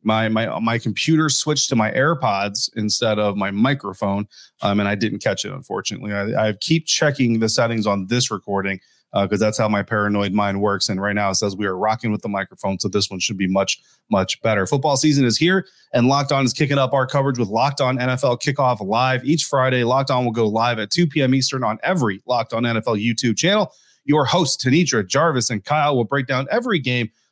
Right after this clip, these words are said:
on the N F L slate to get you ready for your team's matchup, your fantasy lineups, your betting angles, and more. Plus, get the in-depth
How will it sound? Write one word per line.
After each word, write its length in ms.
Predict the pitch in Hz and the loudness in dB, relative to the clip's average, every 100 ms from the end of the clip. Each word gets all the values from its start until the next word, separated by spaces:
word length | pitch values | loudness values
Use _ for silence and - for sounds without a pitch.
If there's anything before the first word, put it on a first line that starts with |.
| - | 0
on 220 | 131 143 | 4 6
the 100 | 139 | 4
N 100 | 135 | 2
F 140 | 127 | 0
L 100 | 127 | 0
slate 300 | 123 - 120 | 0 0 -2
to 60 | 117 | -2
get 200 | 117 - | -2 0
you 120 | 120 | 0
ready 240 | 107 123 117 | 2 0 0
for 180 | 117 | -2
your 180 | 104 117 | 0 0
team's 300 | 117 120 98 | -2 -4 -4
matchup, 480 | 98 135 139 156 135 | -2 0 0 0 -2
your 100 | 104 | -6
fantasy 400 | - 147 143 139 | -4 -2 0 -2
lineups, 400 | 127 127 127 110 | 0 0 -2 -4
your 60 | 98 | -2
betting 380 | 147 165 143 | 0 2 2
angles, 340 | 135 127 123 - _ _ - | 0 0 -2 -4 _ _ -4
and 260 | 117 117 117 | -2 0 0
more. 240 | 120 101 | 0 0
Plus, 280 | - 147 135 | 0 0 0
get 120 | 135 | 0
the 140 | 135 | 0
in-depth 480 | 131 147 131 117 - | 2 0 2 0 -2